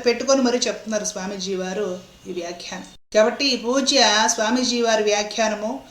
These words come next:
వారు చేస్తున్న ప్రచారం కేవలం మనందరం తరించాలి, బాగుపడాలి అని, సమాజం బాగుండాలి, దేశము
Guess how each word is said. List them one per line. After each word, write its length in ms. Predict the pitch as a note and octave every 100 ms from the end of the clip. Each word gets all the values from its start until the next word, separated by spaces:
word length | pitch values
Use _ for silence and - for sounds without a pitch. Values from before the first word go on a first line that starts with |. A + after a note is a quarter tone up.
| - - -
వారు 160 | G#3+ A3
చేస్తున్న 340 | A#3+ B3 B3 A#3+ G3+
ప్రచారం 400 | G3+ A#3 A3 A#3
కేవలం 320 | G#3+ G#3 A3+ A3
మనందరం 380 | G3+ G#3 A3 A3+ G#3+
తరించాలి, 460 | G3+ A3 G#3+ G3+ A3+ F#3+
బాగుపడాలి 640 | G3+ A#3 A3 F#3+ F#3+ F#3+ F#3+
అని, 180 | F3+ F#3 F#3+ F3
సమాజం 440 | G3 A#3 B3 A#3 G3
బాగుండాలి, 460 | F#3 F#3+ F#3+ F#3 F#3 G3+
దేశము 320 | G#3+ A3 G#3+